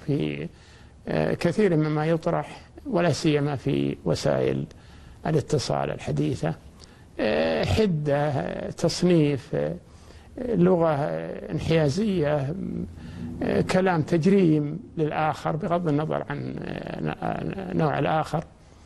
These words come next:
أن تعرف أن أهم ما في المجتمعات هو السلم والاستقرار والتوائم، وهذه م-، منظومة قديمة في الإنسانية كلها، وحتى في الإسلام يعني،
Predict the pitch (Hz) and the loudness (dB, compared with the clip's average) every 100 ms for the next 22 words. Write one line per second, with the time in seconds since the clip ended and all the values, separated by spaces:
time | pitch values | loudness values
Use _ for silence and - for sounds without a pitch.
0 | - - - - 170 254 233 214 180 - | -20 -20 -6 0 2 2 0 -2 -2 -8
1 | - 175 170 139 214 160 147 185 - 202 | -4 0 0 2 2 2 2 0 0 0
2 | 160 190 165 165 175 185 - - 190 175 | 0 -2 -2 -2 -2 -2 -4 0 2 2
3 | - 220 143 135 - - - - - - | 2 2 2 0 -8 -20 -20 -20 -20 -20
4 | - - 165 170 165 214 214 180 143 131 | -10 0 2 2 -2 -6 -4 -2 -2 -4
5 | 151 - - - - 170 160 - 175 170 | -10 -16 -20 -20 -2 0 2 2 4 4
6 | 156 127 135 - - - - - - 165 | 0 -4 -10 -12 -18 -20 -20 -12 -2 2
7 | 233 233 196 240 240 196 - 175 180 226 | 4 4 4 4 2 -2 -2 -4 -2 2
8 | 214 214 175 160 180 170 202 165 151 131 | 4 6 4 2 2 2 4 4 2 -2
9 | 127 - - - 202 202 202 247 185 - | -6 -12 -20 -4 2 4 2 0 0 2
10 | 208 202 - - 139 - - - - - | 2 2 2 0 -2 -4 -8 -16 -20 -20
11 | - - - - - - 175 175 - - | -20 -20 -20 -20 -20 -6 -2 0 -2 -2
12 | 220 156 156 - - 160 147 143 143 147 | 0 2 2 0 0 2 2 0 -4 -4
13 | 139 - - - 78 - | -6 -8 -6 -4 -4 -6